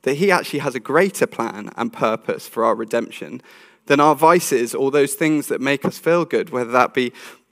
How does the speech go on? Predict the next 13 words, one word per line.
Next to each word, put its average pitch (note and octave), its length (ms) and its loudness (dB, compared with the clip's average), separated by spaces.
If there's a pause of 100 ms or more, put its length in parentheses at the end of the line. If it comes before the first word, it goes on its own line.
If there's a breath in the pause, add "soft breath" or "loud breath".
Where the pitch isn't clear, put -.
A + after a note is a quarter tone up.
(300)
popularity, C#3+ 640 4
fame, C3 420 -2
or A2 140 -6 (240)
lust, C3+ 420 4
or A2 180 -2
alcohol, C#3+ 440 2
or A2+ 80 -4
gossip, - 480 -2
or A#2+ 80 -8
whatever F3+ 420 0
it B2+ 80 0
might C3 260 -2
be. D#3+ 420 -2